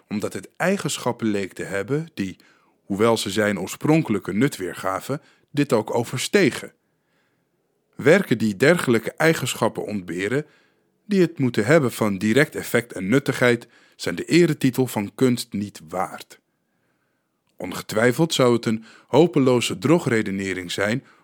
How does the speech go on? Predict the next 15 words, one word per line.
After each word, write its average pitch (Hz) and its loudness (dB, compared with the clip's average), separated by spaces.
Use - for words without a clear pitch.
om 190 2
te 160 4
beweren 120 4
dat 143 2
kunstwerken 123 0
pas - -8
kunst 165 2
als - -8
eretitel 120 -2
krijgen 95 -6
als 139 -6
ze 165 -2
nutteloos 165 0
zijn, 90 -8
of - -8